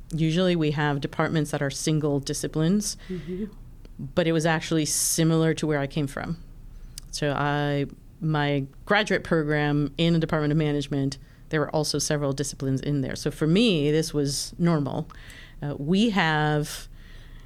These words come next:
Speaker 1: distinct but complementary disciplines in the department. So we have business law, and we have international business, and we have strategy, and we have, uh, organizational behavior, and H R, and ops,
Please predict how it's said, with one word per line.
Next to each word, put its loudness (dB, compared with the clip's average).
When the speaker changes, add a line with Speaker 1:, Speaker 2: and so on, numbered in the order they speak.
Speaker 1:
distinct 2
but 2
complementary 2
disciplines 0
in 0
the 2
department. -4
So 2
we 0
have 0
business 2
law, -2
and 0
we 2
have 0
international 2
business, -2
and 0
we 2
have -2
strategy, -2
and 0
we 0
have, -4
uh, -2
organizational 0
behavior, 2
and -2
H -2
R, 2
and -2
ops, -4